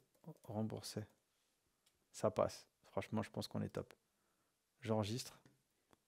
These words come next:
Inscription gratuite, promotion disponible, satisfait ou remboursé. J'applique. Tip top. On voit que la campagne, elle est optimisée à quatre-vingt-onze pour cent. Franchement, c'est pas mal. Donc, on voit qu'on a d'autres types de recommandations.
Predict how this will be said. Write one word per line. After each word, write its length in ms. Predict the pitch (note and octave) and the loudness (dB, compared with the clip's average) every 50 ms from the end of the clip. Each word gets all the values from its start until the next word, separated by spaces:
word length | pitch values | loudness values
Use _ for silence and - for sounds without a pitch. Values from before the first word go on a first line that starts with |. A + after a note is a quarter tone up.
| - - | -4 -4
Inscription 400 | G#2+ - - - - - A#2 A2 | -4 -4 -4 -8 -6 -4 -4 2
gratuite, 360 | A2 G#2 G2+ - B2+ A#2+ - | 2 0 0 0 -4 -6 -6
promotion 440 | - - A#2 A2+ A2+ G#2+ - - A2 | -4 -2 0 2 2 0 0 0 -2
disponible, 520 | G#2+ G2+ G#2 - - G2+ G#2 A2+ A#2+ - | -2 -2 -4 -2 0 0 0 0 -2 -4
satisfait 360 | - - G2+ - - - G2+ | -6 -6 -6 -6 -6 -2 -2
ou 40 | G2+ | 0
remboursé. 400 | G2 G2 G2+ G#2 - - - G#2+ - _ _ _ _ _ _ _ _ _ _ _ _ _ _ _ _ - | 0 0 -4 -4 -8 -10 -12 -12 -12 _ _ _ _ _ _ _ _ _ _ _ _ _ _ _ _ -6
J'applique. 500 | G#2+ G#2+ G2 - - - - - - _ _ _ _ _ _ _ _ _ _ _ _ _ _ _ _ _ _ _ _ _ _ _ _ _ _ _ _ _ _ _ _ _ _ _ _ _ _ - | 0 0 0 0 0 -10 -12 -14 -20 _ _ _ _ _ _ _ _ _ _ _ _ _ _ _ _ _ _ _ _ _ _ _ _ _ _ _ _ _ _ _ _ _ _ _ _ _ _ -4
Tip 200 | - A#2+ G#2+ - | -2 -2 -2 0
top. 240 | - - - - - - _ _ _ _ _ _ _ _ _ _ - | -2 -4 -4 -4 -12 -20 _ _ _ _ _ _ _ _ _ _ -4
On 40 | G#2+ | 0
voit 180 | F#2+ G#2+ A2+ A2 | 6 6 6 8
que 80 | - | 8
la 60 | G#2 | 4
campagne, 380 | - - G#2 G2+ - A#2 A#2 A2+ | 4 4 0 2 4 4 6 6
elle 120 | G#2 F#2+ | 4 4
est 40 | G2 | 4
optimisée 500 | G#2 G2+ - - - G2+ G2+ G2 G#2 A2 | 2 0 -2 -2 0 2 2 2 4 2
à 80 | G2+ F#2+ | 2 2
quatre-vingt-onze 520 | - G2+ - - G#2 G2+ G2+ G#2 G#2 - | 2 -2 0 0 0 2 2 0 -2 -4
pour 180 | - G#2+ - - | -4 -6 -6 -6
cent. 140 | - - - _ _ _ _ _ _ _ _ _ _ _ _ _ _ | -10 -14 -14 _ _ _ _ _ _ _ _ _ _ _ _ _ _
Franchement, 360 | - - G2+ G2 - - G2+ G2 | -6 -4 -4 -2 0 0 0 0
c'est 140 | - G#2+ | 0 -2
pas 120 | - - G2 | 0 0 -2
mal. 140 | G2 - - _ _ _ _ _ _ _ _ _ _ _ _ _ - - - - - - _ | -2 -2 -6 _ _ _ _ _ _ _ _ _ _ _ _ _ -20 -20 -20 -20 -20 -20 _
Donc, 140 | _ - - | _ -2 2
on 40 | A2 | 10
voit 140 | A#2 C#3 C3+ | 10 10 10
qu'on 140 | - B2+ A#2+ | 10 8 6
a 80 | A2 | 6
d'autres 280 | G#2 C3+ C#3 - - C3 | 8 6 4 4 2 0
types 240 | - - C3+ B2 A#2 | 0 0 -4 -2 2
de 80 | A2+ | 4
recommandations. 640 | G#2+ A2 G#2+ - A2+ A2 G#2 G2+ F#2+ - - C3+ | 4 4 6 4 4 4 6 4 4 2 0 -4